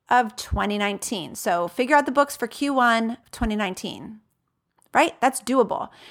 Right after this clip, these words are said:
Your brain knows how to do that. It's like, "Okay, I can do that." Next time you sit down and you figure out the books for, um, April, May, and June, Q two. Do you know what I'm saying? Like, those are actionable things. So do not just put this big, huge,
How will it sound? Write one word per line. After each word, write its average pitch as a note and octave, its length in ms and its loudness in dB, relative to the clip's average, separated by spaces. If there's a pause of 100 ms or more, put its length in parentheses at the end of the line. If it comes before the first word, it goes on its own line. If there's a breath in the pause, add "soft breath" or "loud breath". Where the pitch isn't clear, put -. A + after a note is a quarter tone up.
(120)
Your B3 120 4
brain B3 320 2
knows C#4 180 0
how A#3+ 160 4
to A#3+ 80 4
do A3+ 180 -2
that. - 200 2
It's - 100 -10
like, G#3+ 160 -2
"Okay, A#3 400 2
I - 20 -20
can A3+ 140 -2
do A#3+ 100 0
that." - 260 0 (380 soft breath)
Next A3+ 300 0
time D#4+ 360 2
you A#3+ 60 -4
sit A3 180 -4
down B3 360 2
and A3 160 -6
you G#3+ 80 -4
figure G#3+ 240 0
out G#3 100 2
the A3 60 -6
books C4+ 400 -2
for, G3 540 0 (340)
um, F#3 320 2
April, A#3 240 0
May, G#3+ 180 -2
and G#3+ 140 0
June, G3 320 -2 (200)
Q A3+ 200 -4
two. - 340 -4 (580)
Do - 120 -8
you - 20 -4
know F4 60 -2
what F#4 60 -2
I'm F4 60 -4
saying? D#4+ 320 0
Like, B3 200 -2
those C4+ 200 2
are C#4+ 280 -2
actionable A3 580 -4
things. G#3+ 380 -8
So A#3 100 -8
do A3+ 220 -4
not A#3+ 440 0 (520 loud breath)
just C4+ 420 0
put - 260 -2
this G#3+ 200 0
big, C4 560 2
huge, B3 440 -6